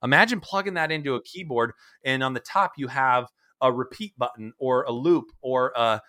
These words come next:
you know, you have a drum kit on one side, or you have a synthesizer that you can move your finger and it, and it moves with your finger, and you, you have that connected, and that can just sit next to your, next to your Pioneer D J deck. And as you're playing,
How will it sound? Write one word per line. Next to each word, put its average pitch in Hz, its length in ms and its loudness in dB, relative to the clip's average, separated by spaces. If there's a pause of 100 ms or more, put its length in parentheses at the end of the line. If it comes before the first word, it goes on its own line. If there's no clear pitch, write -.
(220)
you 127 120 -4
know, 127 160 2
you 131 160 0
have 139 220 2
a 123 40 0
drum 147 320 2
kit 131 220 0
on 113 180 0
one 107 180 -4
side, 90 440 -4 (300)
or 139 120 2
you 131 100 0
have 139 120 2
a 123 40 -4
synthesizer 123 840 0
that 120 140 0
you 123 140 -2
can 120 180 -6
move 143 220 0
your 131 120 0
finger 160 260 -4
and 123 80 2
it, 110 60 -6 (2250)
and 123 100 -2
it 123 80 -6
moves 151 440 2
with 160 200 0
your 139 100 -2
finger, 208 360 -2
and 120 100 0
you, 139 160 0 (260)
you 170 80 2
have 254 120 2
that 269 160 0
connected, 185 420 -2
and 156 100 -2
that 180 120 2
can 196 120 -6
just 156 180 -6
sit 285 400 -4
next 156 260 -4
to 180 80 -4
your, 151 220 4 (200)
next 202 340 2
to 220 100 -4
your 175 80 4
Pioneer 190 480 0
D 175 240 -4
J 156 240 -2
deck. 107 340 -6
And 165 80 -4
as 147 200 0
you're 151 80 -4
playing, 175 520 0